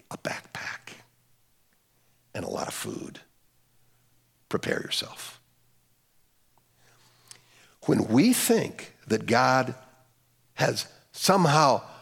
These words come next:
obligated to us, that we're all to be in good health, that we're all to have wealth, we're all to forego trials because I named the name of Christ,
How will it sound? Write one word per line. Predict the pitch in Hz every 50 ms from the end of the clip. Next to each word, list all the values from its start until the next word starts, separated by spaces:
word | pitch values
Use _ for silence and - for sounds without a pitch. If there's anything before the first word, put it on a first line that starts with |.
| - - _ _ _ _ _ _ _
obligated | - - 202 240 269 269 262 262 240 190 220 226 220 214 214 -
to | - 220 - -
us, | 180 156 - - - - - - - - - - - - - - _ _ _ _ _ _ _ _ _ _ _ _ _ _ _ _ _ _ _ _ _ _ _ _
that | - 165
we're | 165 175 165 - -
all | 208 269 320 339 359 370
to | 370
be | 311 311 330 330
in | 320 302
good | 294 294 277
health, | 208 226 220 151 - - - - - - - - - - - -
that | 196 214
we're | 214 220 190
all | - 214 262 311 339 359 359 359 349 320 - -
to | - 269 269
have | 226 262 277 269 262 269 254 214 190 - - - - -
wealth, | - 156 151 160 180 233 277 269 190 127 110 - - - - - - - - - _ _ _ _ _ _ _ _ _ _ _ _ _ _ _ _ _ - - - - - -
we're | 156 175
all | 226 302 339 359
to | 359 302 220 - - - -
forego | - - - - 247 302 339 370 381 339 302 302 302 311
trials | - - - 269 302 302 262 226 196 180 180 190 180 - - - - - -
because | 196 - - 226 202
I | 202 202
named | 196 196 208 247 285 320 349 349 339
the | 269 285
name | 277 269 262 262
of | 247 - -
Christ, | - - 262 262 247 202 147 120 - - - - - - - - - - -